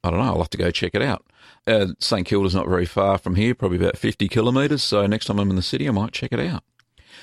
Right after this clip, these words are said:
So they've got a, a five metre long cabinet, which also operates as the bar top, uh, and the whole idea is to offer artisan cheeses from all around the world.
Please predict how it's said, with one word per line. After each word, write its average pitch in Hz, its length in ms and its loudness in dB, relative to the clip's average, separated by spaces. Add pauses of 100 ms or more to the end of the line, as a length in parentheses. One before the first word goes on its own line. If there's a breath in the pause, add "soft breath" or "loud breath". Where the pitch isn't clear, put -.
(120)
So - 120 -2
they've 165 200 4
got 147 160 4
a, 120 340 4
a 98 220 2
five 135 380 2
metre 127 260 4
long 104 300 2
cabinet, 117 560 0
which 90 260 0
also 127 420 2
operates 92 460 0
as 87 120 0
the 85 120 0
bar 90 320 0
top, - 320 -4 (600 loud breath)
uh, 90 300 0
and 92 140 2
the 87 40 0
whole 104 320 4
idea 87 280 2
is 85 120 0
to - 80 -6
offer 85 220 0
artisan 87 480 2
cheeses 87 440 0
from 85 260 -2
all 87 180 2
around 85 240 2
the 87 80 0
world. 95 480 0